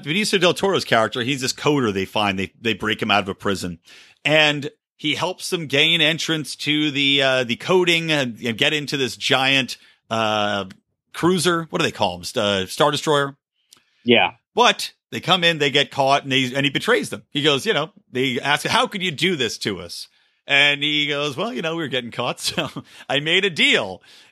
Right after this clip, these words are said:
Speaker 1: And, uh, then he gives them the most libertarian thing in all, any Star Wars franchise. He tells them, he goes, "Hey, you know what? Live free. Don't pick a side." That's his advice to them, because they're saying, "How can he sell weapons to the Empire?" Meanwhile, Benicio del Toro tells him,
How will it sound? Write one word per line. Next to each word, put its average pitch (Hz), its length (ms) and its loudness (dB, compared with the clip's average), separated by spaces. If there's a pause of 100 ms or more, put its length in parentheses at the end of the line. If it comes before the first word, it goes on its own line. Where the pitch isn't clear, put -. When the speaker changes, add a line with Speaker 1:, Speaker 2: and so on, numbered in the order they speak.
Speaker 1:
And, 160 420 0
uh, 165 260 2
then 180 120 -2
he 185 60 0
gives 196 240 0
them 208 120 -4 (180)
the 180 100 -6
most 214 180 -2
libertarian 214 640 -2
thing 170 420 -2
in 196 220 0
all, 185 240 2
any 233 500 0
Star 202 200 -4
Wars 175 160 -2
franchise. 131 440 -2
He 147 80 -4
tells 175 320 0
them, 135 100 -4
he 131 60 -8
goes, 131 220 -2
"Hey, 143 400 2
you 139 60 -10
know 165 140 -2
what? 175 240 2 (560)
Live 196 300 2
free. 117 520 0 (640)
Don't 160 260 0
pick 151 160 -4
a 127 60 -4
side." - 400 -6 (400)
That's 185 180 0
his 160 200 -2
advice 147 380 0
to - 80 -12
them, 98 140 -4
because 117 300 -2
they're 170 180 0
saying, 151 300 -2
"How 190 220 2
can 160 160 -6
he 165 100 -4
sell 139 280 0
weapons 131 500 0 (160)
to 147 80 0
the 127 160 2
Empire?" 151 420 0
Meanwhile, 175 340 4
Benicio 175 340 0
del 147 140 0
Toro 190 300 2
tells 127 300 0
him, 123 100 -2